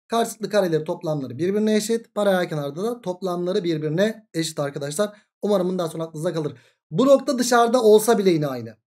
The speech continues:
Dışarıda olduğunda da yine karşılıklı köşelerden çizilen uzunlukların kareleri toplamları yani P A'nın karesi artı P C'nin karesi,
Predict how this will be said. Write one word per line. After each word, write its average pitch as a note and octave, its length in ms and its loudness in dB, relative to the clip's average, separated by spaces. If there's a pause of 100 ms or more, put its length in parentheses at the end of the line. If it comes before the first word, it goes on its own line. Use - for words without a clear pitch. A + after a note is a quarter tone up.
(320)
Dışarıda A#3 380 4
olduğunda C4 440 2
da B3 40 6
yine G#3 380 2
karşılıklı G#3 420 -2
köşelerden A3 480 0
çizilen G#3 400 -4
uzunlukların G3+ 460 -4
kareleri F#3+ 320 0
toplamları E3+ 480 -4
yani D#3+ 260 -2
P E3+ 120 -2
A'nın F#3 240 -2
karesi A#3 300 -2
artı A3 180 -4
P G#3+ 180 2
C'nin G3+ 220 -2
karesi, F#3 480 -2